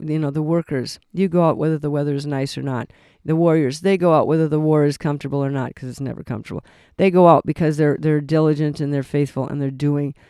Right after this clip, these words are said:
what God's called them to do. They surely are not going on their feelings. But most of us nowadays, we're looking for that, that rest, that safety, that escape. And, um,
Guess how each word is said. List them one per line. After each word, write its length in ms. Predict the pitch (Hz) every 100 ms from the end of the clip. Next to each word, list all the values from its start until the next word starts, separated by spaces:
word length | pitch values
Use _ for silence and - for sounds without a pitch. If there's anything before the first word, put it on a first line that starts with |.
| _ -
what 140 | 139
God's 260 | 147 143 -
called 220 | 139 139
them 80 | 139
to 80 | 135
do. 140 | 143
They 120 | 151
surely 420 | 139 - 233 185
are 100 | 143
not 280 | 151 156 147
going 260 | 147 156 156
on 120 | 156
their 120 | 151
feelings. 560 | 143 170 180 139 - - _ _ -
But 140 | - 143
most 360 | 180 254 285
of 120 | 202 147
us 180 | 135 151
nowadays, 460 | 131 131 135 147
we're 80 | 139
looking 360 | 156 185 185 170
for 240 | 151 160
that, 260 | 147 143 - _ _ _ -
that 140 | 147
rest, 680 | - 147 160 170 170 170 -
that 300 | - 143 117
safety, 840 | - - 202 185 175 - 185 180 170
that 340 | 156 139 123 _ _ _ -
escape. 720 | 151 - - 202 185 170 165 _ _ _ _ _ _
And, 420 | 165 170 170 165 -
um, 400 | 151 156 147